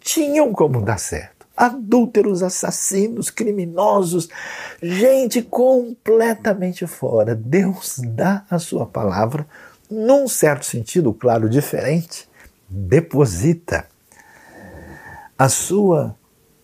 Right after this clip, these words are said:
confiança nessas pessoas que loucamente, entre a dúvida e a fé, caminham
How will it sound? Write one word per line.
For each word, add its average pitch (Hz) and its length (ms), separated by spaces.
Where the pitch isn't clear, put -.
confiança 147 1080
nessas 110 500
pessoas 135 920
que 127 160
loucamente, 151 1400
entre 113 380
a 92 80
dúvida 135 420
e 127 60
a 107 100
fé, - 300
caminham 107 640